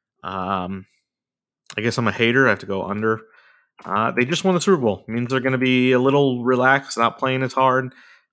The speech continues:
Uh, they did lose some c-, key contributors from last year. Defense is probably not gonna be a-, as good. And, uh, who knows? Matthew Stafford has some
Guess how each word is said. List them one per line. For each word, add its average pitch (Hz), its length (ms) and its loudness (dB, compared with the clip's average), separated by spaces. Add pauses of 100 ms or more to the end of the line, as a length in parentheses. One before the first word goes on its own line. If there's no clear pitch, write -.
Uh, 92 140 -6
they 98 120 -4
did 113 280 -2
lose 120 360 2
some 117 280 -6 (260)
c-, 127 120 -8
key - 200 -6
contributors 143 640 0
from 131 100 -6
last 127 340 -4
year. 123 340 -2 (580)
Defense 120 420 -2
is - 80 -18
probably 117 320 0
not 120 200 0
gonna 123 140 -4
be 123 200 2
a-, 120 200 2
as 107 240 -2
good. 131 540 0 (600)
And, 101 500 -4
uh, 107 340 4
who 131 140 -2
knows? 139 640 -2
Matthew 113 300 -2
Stafford 120 360 0
has 110 180 0
some 107 360 -4